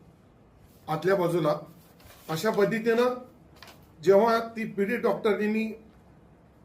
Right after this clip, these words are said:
पंख्याला आपली ओढणी बांधून गळफास घेतलेलं निदर्शनास आलं,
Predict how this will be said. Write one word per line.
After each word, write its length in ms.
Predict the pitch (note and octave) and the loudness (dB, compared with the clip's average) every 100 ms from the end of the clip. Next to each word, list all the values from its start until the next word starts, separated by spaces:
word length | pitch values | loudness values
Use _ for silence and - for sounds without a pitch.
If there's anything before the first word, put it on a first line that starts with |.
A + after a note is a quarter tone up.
| - - - - F3+ | -20 -20 -20 -6 -2
पंख्याला 680 | F3+ E3+ A3 A3+ A3 A3 - - - - - - | -2 2 4 6 6 4 -6 -18 -20 -20 -20 -8
आपली 220 | D#3 G3 | -6 -2
ओढणी 360 | G#3+ G3 F#3+ A3+ | 4 8 8 6
बांधून 420 | G#3 G3+ G#3 F#3 - - - - - - - E3+ | 4 2 2 0 -4 -12 -20 -20 -20 -20 -12 0
गळफास 440 | F3 F3 G#3+ G3+ | 0 2 0 2
घेतलेलं 420 | G3 F3 G3+ G#3 | 2 2 2 2
निदर्शनास 580 | F#3+ E3 F#3 F#3+ F3 E3 | 2 0 0 -2 -4 -6
आलं, 200 | F3 B2+ | -6 -6